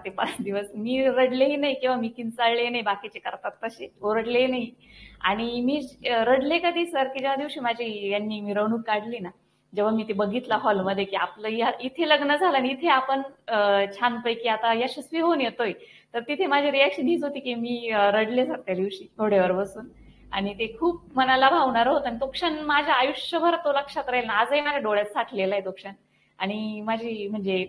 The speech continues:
आपण म्हणतो ना, एक कुठला तरी क्षण असावा माणसाच्या लाईफमध्ये जो असा turning point ठरावा,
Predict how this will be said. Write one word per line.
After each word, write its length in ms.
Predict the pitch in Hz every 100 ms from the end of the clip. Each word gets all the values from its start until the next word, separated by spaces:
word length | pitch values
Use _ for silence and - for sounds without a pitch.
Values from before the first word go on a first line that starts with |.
| -
आपण 180 | - 233
म्हणतो 280 | 226 226 226
ना, 140 | 185
एक 160 | 190 -
कुठला 300 | 247 - 262 254
तरी 140 | 247
क्षण 260 | 247 277 226
असावा 320 | 214 240 214
माणसाच्या 440 | 190 208 247 233
लाईफमध्ये 540 | 190 180 180 190 185 180
जो 440 | 185 196 185 -
असा 160 | - 208
turning 460 | _ 220 208 208
point 220 | 196 202 202
ठरावा, 340 | 269 202